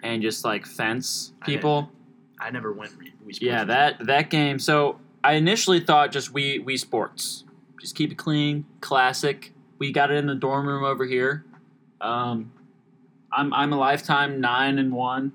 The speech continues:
Speaker 1: against Jacob, but that is neither here nor there.
Speaker 2: That's brutal, Jacob. Too
Speaker 1: Wii
Speaker 2: bad he's
Speaker 1: Sports,
Speaker 2: not here.
Speaker 1: Wii Sports Resort. I mean, you had at least twenty games,
Speaker 2: Mm.
Speaker 1: different game modes for each game.
Speaker 2: Did they have bowling?
Speaker 1: The three-point shootout.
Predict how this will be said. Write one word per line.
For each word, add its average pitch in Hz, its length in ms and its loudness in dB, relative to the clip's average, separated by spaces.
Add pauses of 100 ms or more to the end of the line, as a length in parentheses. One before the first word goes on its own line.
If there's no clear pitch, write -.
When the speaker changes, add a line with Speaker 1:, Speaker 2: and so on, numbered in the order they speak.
(300)
Speaker 1:
against 127 320 -6
Jacob, 135 420 -2 (540)
but 135 80 -4
that 127 160 0
is 123 100 -4
neither 127 220 -2
here 123 160 -4
nor 117 160 -4
there. 104 320 -6
Speaker 2:
That's 110 180 -14
brutal, 120 400 -14
Jacob. 104 360 -12 (920)
Too - 100 -6
Speaker 1:
Wii 151 40 4
Speaker 2:
bad 180 100 6
he's 170 100 0
Speaker 1:
Sports, 208 240 6
Speaker 2:
not 131 60 -6
here. 104 260 -6
Speaker 1:
Wii 220 140 2
Sports 220 380 2
Resort. 160 580 2 (960)
I - 180 -18
mean, 156 140 4
you 196 120 4
had 185 200 4
at 135 120 2
least 139 240 -4
twenty 143 340 -2
games, 123 640 -4 (240)
Speaker 2:
Mm. 123 160 -10
Speaker 1:
different 156 300 0
game 147 240 2
modes 147 260 2
for 131 220 0
each 135 180 -4
game. 135 380 -6 (380)
Speaker 2:
Did 160 120 0
they 214 140 6
have 160 160 0
bowling? 139 340 2
Speaker 1:
The 180 120 6
three-point 202 560 0
shootout. 170 560 -2